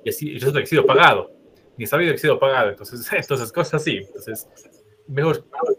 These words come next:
profundizar muy bien las reglas que manejas y de hecho te sirven. Y está bien, ¿no? De hecho, en algo en el, en el link se habla mucho de esto también, es como que no complicarse mucho la vida,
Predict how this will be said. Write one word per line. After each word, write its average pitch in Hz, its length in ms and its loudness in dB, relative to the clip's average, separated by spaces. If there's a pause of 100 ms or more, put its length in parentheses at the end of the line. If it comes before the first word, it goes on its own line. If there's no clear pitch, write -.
(400)
profundizar 147 440 0
muy 147 140 2
bien 147 120 2
las 113 120 2
reglas 135 220 0
que 127 80 -6
manejas 139 560 0
y 104 60 -10
de 107 60 -4
hecho - 120 -10 (140)
te 101 80 -10
sirven. 139 440 0 (400)
Y - 40 -12
está 185 140 2
bien, 175 200 8
¿no? 101 240 -8 (440)
De 120 100 0
hecho, 131 160 -2
en 120 60 0
algo 131 180 2
en 104 100 -6
el, 90 160 -12
en 107 120 -10
el 104 100 -4
link 139 220 -2
se - 140 -4
habla 120 180 0
mucho 117 240 -6
de 120 60 0
esto 120 140 -8
también, 110 260 -6
es 113 140 -6
como 104 220 -12
que 123 100 -14
no 165 140 -6
complicarse 165 340 -4
mucho 147 200 -4
la 127 80 2
vida, 135 300 0